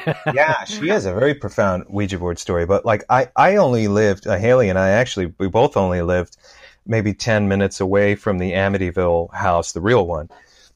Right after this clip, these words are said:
And so we, as teens, we used to drive over there, like, in the middle of the night with a Ouija board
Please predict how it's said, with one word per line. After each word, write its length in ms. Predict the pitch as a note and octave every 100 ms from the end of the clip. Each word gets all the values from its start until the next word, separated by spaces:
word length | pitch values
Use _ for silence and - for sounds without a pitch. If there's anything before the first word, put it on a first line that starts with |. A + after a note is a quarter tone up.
| _ _ - - - -
And 120 | C3
so 160 | A#2+ C3+
we, 160 | B2+ C#3+
as 200 | B2 -
teens, 480 | - D3 D#3+ B2 F#2+
we 80 |
used 140 | G2 -
to 80 | F2
drive 280 | G#2+ G2
over 280 | F#2+ G#2+ B2
there, 260 | F#2+ F2+ F2
like, 300 | F2 E2+ _ _ _ _ _ _ _ _ _ _ _ -
in 60 |
the 60 | G#2
middle 300 | G2 A2+ G#2+
of 80 | F#2+
the 80 | E2+
night 420 | F2+ A2 G#2+ E2
with 140 | F2
a 80 | E2
Ouija 380 | D2+ G#2+ A2+ G2
board 440 | - D2+ C#2+ C#2